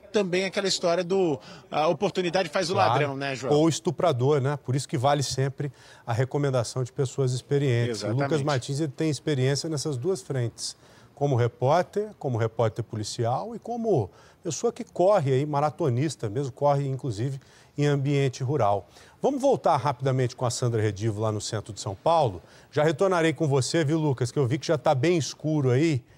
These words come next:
Speaker 2: Então aquela preocupação que a gente tinha, da, de agora pra frente, fica maior ainda em relação a,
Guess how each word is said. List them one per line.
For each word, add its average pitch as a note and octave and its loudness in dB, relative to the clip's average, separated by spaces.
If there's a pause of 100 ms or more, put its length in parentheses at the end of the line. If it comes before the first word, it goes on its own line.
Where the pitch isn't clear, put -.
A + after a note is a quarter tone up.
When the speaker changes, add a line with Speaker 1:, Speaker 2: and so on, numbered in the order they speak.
(200)
Speaker 2:
Então D#3+ -2
aquela F3 2
preocupação D3+ 0
que C#3+ -2
a C3+ 4
gente C3 -2
tinha, C#3+ -2
da, B2 2 (200)
de B2 0
agora C#3+ 2
pra C3 0
frente, D#3 -6 (280)
fica E3 0
maior E3+ 4
ainda D3+ 2
em - 2
relação D#3+ 2
a, A2 0